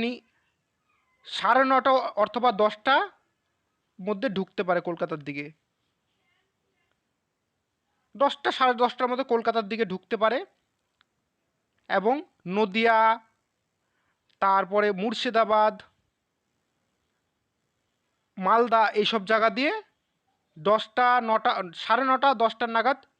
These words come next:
বৃষ্টি হবে। এই যে দেখতে পাচ্ছেন গাজল, রায়গঞ্জ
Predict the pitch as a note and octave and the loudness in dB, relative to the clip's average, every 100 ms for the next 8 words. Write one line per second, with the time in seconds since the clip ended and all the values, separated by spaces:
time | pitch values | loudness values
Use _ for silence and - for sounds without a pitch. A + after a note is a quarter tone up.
0 | D#3+ E3+ - G#3+ C#4 - _ - D#3+ C#3 | -12 -10 -10 -12 -14 -16 _ -8 -8 -8
1 | C#3+ _ _ _ _ _ _ _ _ _ | -14 _ _ _ _ _ _ _ _ _
2 | _ _ _ _ _ _ _ _ _ _ | _ _ _ _ _ _ _ _ _ _
3 | _ _ _ _ _ _ G#3 G3+ F#3+ G#3 | _ _ _ _ _ _ -6 -4 -2 -2
4 | A3 G#3+ G#3+ F#3+ G3+ G3 G#3+ A3 A3 _ | -4 -2 -2 2 2 4 2 0 -4 _
5 | _ _ _ _ _ _ _ _ _ E3 | _ _ _ _ _ _ _ _ _ -2
6 | F#3 G3+ A3 A3 A3 | 0 2 2 2 0